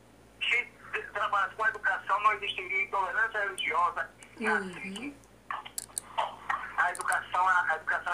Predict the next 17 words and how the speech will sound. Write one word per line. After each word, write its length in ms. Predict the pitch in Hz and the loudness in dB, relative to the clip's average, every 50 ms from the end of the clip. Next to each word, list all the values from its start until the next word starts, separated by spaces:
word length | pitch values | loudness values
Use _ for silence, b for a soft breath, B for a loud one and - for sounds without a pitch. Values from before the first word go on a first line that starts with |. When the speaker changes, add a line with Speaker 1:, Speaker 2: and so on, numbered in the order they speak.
| 170 175 | -2 0
Speaker 1:
racial 380 | 160 156 165 - 160 160 165 | 0 0 0 0 2 0 0
é 20 | 156 | 2
a 40 | |
base 340 | 156 - 147 143 143 - 139 | 2 2 2 2 0 -2 -8
de 80 | - - | -12 -10
tudo. 320 | - - - - - - - - - - - - - - - | -10 -12 -10 -12 -16 -18 -20 -20 -20 -20 -20 -20 -20 -14 -8
Eu 100 | - 381 | -6 -4
gostaria 400 | - 233 247 247 - - - - - - - - | -2 -2 -2 -2 0 0 0 0 -2 -4 -10 -6
de 100 | - - | -6 -4
cantar 400 | - - - - - 180 175 170 | -2 0 -2 0 0 0 0 0
aqui 420 | 170 - - 180 185 - - - - - - | 0 -4 -6 -6 -6 -6 -6 -8 -18 -14 -10
um 60 | 156 | -8
momentinho, 580 | 165 160 151 143 - - - - 175 180 175 - | -8 -6 -6 -8 -8 -10 -14 -16 -10 -6 -4 -2
relembrar 440 | - - 160 160 147 151 147 143 | -2 -2 -4 -4 -4 -4 -2 -2
a 20 | 139 | -2
música, 420 | - 214 175 175 - - - - - - - - - - - - - - | -2 -4 -6 -6 -6 -8 -10 -10 -12 -18 -20 -20 -20 -20 -20 -18 -10 -4
da 260 | 226 226 226 214 | 0 2 2 2